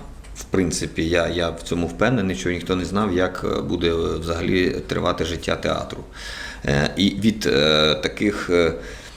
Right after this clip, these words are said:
кроків в невідомість, скажімо, да, з початком,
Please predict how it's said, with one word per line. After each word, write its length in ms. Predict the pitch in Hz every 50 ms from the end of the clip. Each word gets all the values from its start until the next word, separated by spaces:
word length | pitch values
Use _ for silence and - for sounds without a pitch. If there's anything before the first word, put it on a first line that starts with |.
| - - - - - - -
кроків 760 | - - 120 123 123 120 - 104 101 - - - - - - - - - - - - -
в 100 | - -
невідомість, 720 | 110 110 107 113 104 107 123 135 135 110 92 - - -
скажімо, 400 | - - - 87 87 87 87 90
да, 220 | 87 87 101 113 120
з 60 | -
початком, 680 | - - - - - 87 82 - - 90 90 87 85